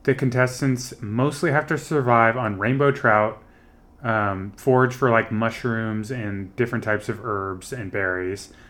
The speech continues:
uh, small birds, and possibly wild boar if they can figure that one out. Uh, there also are foxes, but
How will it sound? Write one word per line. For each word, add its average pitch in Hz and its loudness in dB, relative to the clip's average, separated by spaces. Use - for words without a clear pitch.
uh, 110 2
small 131 0
birds, 117 2
and 110 -2
possibly 120 0
wild 101 0
boar 92 -4
if 123 -10
they 98 -6
can 92 -12
figure 98 -2
that 92 -6
one 90 -14
out. 87 -16
Uh, 117 6
there 143 6
also 151 4
are 147 6
foxes, 139 0
but 113 2